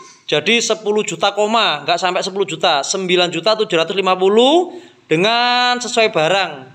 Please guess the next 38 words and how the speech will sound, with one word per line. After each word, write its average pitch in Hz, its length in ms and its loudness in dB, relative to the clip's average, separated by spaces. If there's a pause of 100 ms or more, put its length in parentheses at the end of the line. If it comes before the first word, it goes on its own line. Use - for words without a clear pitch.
(520)
Kalau 190 240 -2
di 160 80 -8
sebelahnya 175 400 -2
itu 214 80 -2
ada 185 320 0
harga 160 160 -4
sembilan 160 240 -4
juta, 151 480 -4 (320)
cuma 156 160 -6 (240)
lengkap 135 240 -10
mati. 127 320 -12 (480)
Untuk 208 240 -2
yang 214 160 0
putih 214 240 -2
ini, 294 640 2
eh, 160 480 0
kita 175 240 -2
ikutkan 180 320 -2
review 185 320 2
ya. 180 80 2
Ini 214 160 0
tujuh 220 240 0
juta 208 720 2
lima 202 160 0
ratus 196 560 -2
net. 165 240 -4 (1400)
Untuk 254 320 4
Tiger 233 320 0
ini 285 160 4
ya, 240 240 0 (400)
nah, 139 800 0
Tiger 185 320 -2
ini 220 160 0
tahunnya 202 400 2
dua 147 320 0
ribu 143 400 -2
dua 131 400 0
belas. - 680 -2